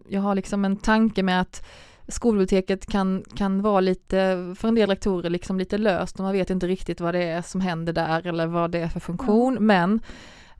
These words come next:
Speaker 1: eh, kan vi komma in i, i digitaliseringståget liksom, då
Speaker 2: Mm.
Speaker 1: är liksom, det är ju inte valbart. Det är någonting vi måste
Speaker 2: Mm.
Speaker 1: göra.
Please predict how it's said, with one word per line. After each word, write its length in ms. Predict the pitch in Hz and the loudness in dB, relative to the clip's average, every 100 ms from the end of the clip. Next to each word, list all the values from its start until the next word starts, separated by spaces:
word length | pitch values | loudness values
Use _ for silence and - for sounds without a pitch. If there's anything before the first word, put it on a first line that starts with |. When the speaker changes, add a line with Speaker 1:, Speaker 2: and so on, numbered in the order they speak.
| 302 277 | -14 -2
Speaker 1:
eh, 360 | 190 185 180 - | 0 2 0 2
kan 140 | 220 | 4
vi 60 | 214 | 4
komma 360 | - 226 220 | 4 4 4
in 340 | - 208 190 190 | 4 2 2 0
i, 320 | 190 185 - | 0 0 -2
i 40 | |
digitaliseringståget 1400 | 196 196 - 190 185 240 269 233 185 - 185 165 160 180 - | 0 0 0 0 0 2 2 2 -2 -2 0 0 0 -2 -2
liksom, 540 | 175 - 202 220 226 - - - - | -6 -2 0 0 -4 -10 -20 -10 2
då 240 | 196 196 | 4 4
Speaker 2:
Mm. 120 | 196 | 6
Speaker 1:
är 40 | 220 | 4
liksom, 280 | 202 - 208 | 4 2 2
det 60 | |
är 180 | 196 196 | 4 4
ju 60 | 226 | 2
inte 240 | 262 190 | 0 -4
valbart. 640 | 180 247 240 - - 208 220 | 2 4 4 2 0 0 2
Det 60 | |
är 40 | 202 | 2
någonting 260 | 226 208 | 2 2
vi 80 | 190 | 2
måste 280 | 185 196 202 | 2 0 2
Speaker 2:
Mm. 140 | 202 | 4
Speaker 1:
göra. 340 | 226 208 156 | 6 4 0